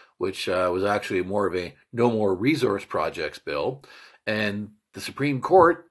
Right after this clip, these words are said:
even stacked with six left-wing activists that Trudeau has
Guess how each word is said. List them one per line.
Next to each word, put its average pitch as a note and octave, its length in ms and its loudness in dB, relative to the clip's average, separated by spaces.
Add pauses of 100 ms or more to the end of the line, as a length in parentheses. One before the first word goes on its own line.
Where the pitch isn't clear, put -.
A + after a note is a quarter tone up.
(180)
even B2 460 -4
stacked - 500 2
with A2 280 2
six - 560 -2
left-wing A#2 440 2
activists A2 800 0
that G#2 300 -2
Trudeau B2 340 4
has G#2 180 0